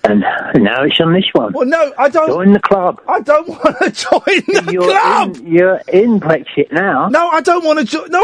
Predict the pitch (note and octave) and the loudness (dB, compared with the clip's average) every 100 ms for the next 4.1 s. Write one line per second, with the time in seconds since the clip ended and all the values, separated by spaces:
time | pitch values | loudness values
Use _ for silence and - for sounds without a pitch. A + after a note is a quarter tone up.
0 | - F4 D#4+ G4+ E4+ B3+ C#4 E4 F4 E4 | 0 -2 0 0 0 0 0 -2 -2 -2
1 | D#4 C4+ D4+ D#4 D#4 B3 C#4 A#3+ D4+ G3+ | 0 2 2 0 2 2 2 -2 -4 -4
2 | - C4+ A3+ G3+ A3+ C#4 A#3+ C#4+ C#4+ C#4+ | -2 -2 -2 0 -4 0 -2 0 -2 -2
3 | G#3+ C4+ B3+ C4+ C#4+ - _ _ _ C#4+ | -2 -2 0 0 -2 -8 _ _ _ -2
4 | C#4+ | -2